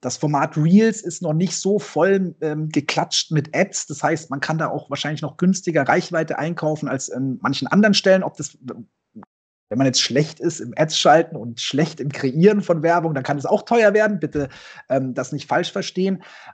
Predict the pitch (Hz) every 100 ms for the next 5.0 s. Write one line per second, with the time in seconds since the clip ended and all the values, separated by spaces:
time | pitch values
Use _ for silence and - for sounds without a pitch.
0 | - 135 127 143 135 127 143 196 196 196
1 | 196 - 165 165 170 - 196 - 185 -
2 | 165 247 - 202 - 240 254 208 175 170
3 | 165 156 147 147 - 160 160 165 143 -
4 | 175 170 165 156 143 139 175 208 208 202